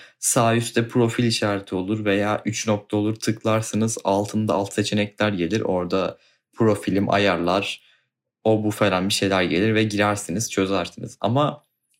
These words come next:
bunu yapamıyorlar. Yani cidden yapamıyorlar. Bilmiyorum neden böyle. Hani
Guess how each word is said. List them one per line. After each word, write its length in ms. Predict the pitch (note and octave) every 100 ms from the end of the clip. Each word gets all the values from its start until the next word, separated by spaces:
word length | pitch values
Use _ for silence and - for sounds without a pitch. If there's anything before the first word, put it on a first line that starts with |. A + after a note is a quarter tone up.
| _ _ -
bunu 100 | C3+
yapamıyorlar. 840 | C#3+ A#2+ B2 A2+ E2+ D#2+ F2 - _
Yani 360 | F2+ F2+ E2+ - _ _ _
cidden 340 | - A#2+ - A#2
yapamıyorlar. 880 | F2 - F#2 F2 E2 F#2+ - - _
Bilmiyorum 420 | G#2+ A#2+ B2 F#2+
neden 340 | F#2+ F#2+ G#2+ G#2+
böyle. 380 | F2 D#2+ F2+ - _ _ _
Hani 400 | G#2 G#2+ A#2 A#2